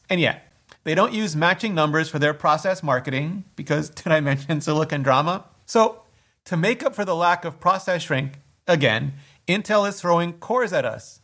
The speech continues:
again, to increase performance again. In this case, six, eight, and ten cores, all hyper-threaded for the new iMac. And yeah, ten cores in a consumer iMac.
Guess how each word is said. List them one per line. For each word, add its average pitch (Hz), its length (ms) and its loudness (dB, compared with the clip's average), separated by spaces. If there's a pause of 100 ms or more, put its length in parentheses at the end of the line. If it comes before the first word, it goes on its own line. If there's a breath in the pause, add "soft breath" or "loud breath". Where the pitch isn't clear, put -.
(140)
again, 123 460 0 (120)
to 165 80 -2
increase 156 260 2
performance 170 540 2
again. 113 320 -2 (280 soft breath)
In 160 140 0
this 214 160 2
case, 170 320 -2
six, - 380 -4
eight, 113 320 -2
and 165 180 0
ten 240 220 0
cores, - 380 -6 (260 soft breath)
all 185 160 0
hyper-threaded 175 720 -2
for 185 80 -6
the 170 100 0
new 147 120 2
iMac. 208 380 2 (380)
And 147 120 -2
yeah, 185 220 2 (460 soft breath)
ten 208 240 0
cores 143 520 -2 (160)
in 165 100 2
a 185 60 0
consumer 190 420 -2
iMac. 196 440 0